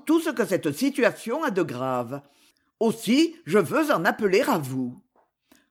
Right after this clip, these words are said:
Voyons, monsieur le procureur impérial, vous qui êtes un homme d'honneur et qui êtes aussi l'homme de la loi, en votre âme et conscience, puis-je recevoir un pareil testament ? » Louis resta un moment sans répondre.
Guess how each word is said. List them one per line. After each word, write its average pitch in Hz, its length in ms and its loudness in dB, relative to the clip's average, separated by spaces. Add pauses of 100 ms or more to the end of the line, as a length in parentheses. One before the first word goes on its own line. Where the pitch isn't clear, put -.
(180)
Voyons, 196 420 4
monsieur 233 320 2
le 208 80 2
procureur 226 520 0
impérial, 165 720 -2 (260)
vous 254 220 -2
qui 285 160 -2
êtes 175 320 -2
un 143 140 -4
homme 247 200 -2
d'honneur 160 500 -2 (220)
et 202 160 0
qui 226 120 -4
êtes 180 180 0 (100)
aussi 233 380 -2
l'homme 226 300 2
de 175 100 2
la 147 120 4
loi, 151 480 0 (280)
en 208 120 2
votre 175 300 0
âme 285 200 2
et 175 100 2
conscience, 214 800 0 (280)
puis-je 208 300 4
recevoir 233 580 2
un 156 120 2
pareil 247 360 2
testament ? » 170 880 -2 (960)
Louis 202 340 2
resta 269 400 2
un 156 60 2
moment 190 380 2
sans 302 200 0
répondre. 131 800 -2